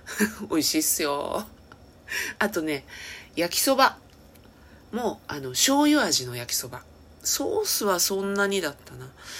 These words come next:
醤油味の焼きそばが美味しくてね。で、私は大体その二つをこう、行ったり来たり、行ったり来たりしてるんですよ。<laughs> で、あと、あの、私ね、餃子が好きじゃないんです。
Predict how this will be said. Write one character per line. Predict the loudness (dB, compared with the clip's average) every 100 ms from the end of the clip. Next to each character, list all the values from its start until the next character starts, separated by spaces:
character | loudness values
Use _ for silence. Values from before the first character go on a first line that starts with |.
| -10
醤 | -4 -2 0
油 | 0 0
味 | -2 -4
の |
焼 | -10 -8
き |
そ | -6 -6
ば | -8
が | -8 -4
美 |
味 | -2
し | 0 -2
く | -6
て | -8
ね。 | -6 -6 -8 -20 -20 -20 -16
で、 | -8
私 | -2 0 2
は |
大 | 0 -2 -4
体 | -4 0 2
そ | 2
の | 2 0 -4 -12 -20 -20
二 | -4 0 2
つ | 2
を | 0
こ | -2 -10
う、 | -10
行 | -10
っ |
た | -8
り | -10
来 | -10
た | -10
り、 | -10
行 |
っ | -6
た | -4
り |
来 | -4
た | -6
り | -4
し | -2
て | 0
る | -2
ん | 0
で |
す | 0 2
よ。 | 0 -8 -16 -20 -18
<laughs> | -8 -4 -4 -6 0
で、 | 0
あ |
と、 | 0 0 0 -2 -10 -16 -18 -20 -20 -20 -20 -20 -20 -10
あ | -4 -4
の、 | -2 -4 -6 -6
私 | 0 2 2
ね、 | 0 -2
餃 | 2 2 2 2 2
子 |
が | 4
好 | 6 6
き | 6
じ | 4
ゃ | 4
な | 2
い | 0
ん |
で | -2
す。 | -4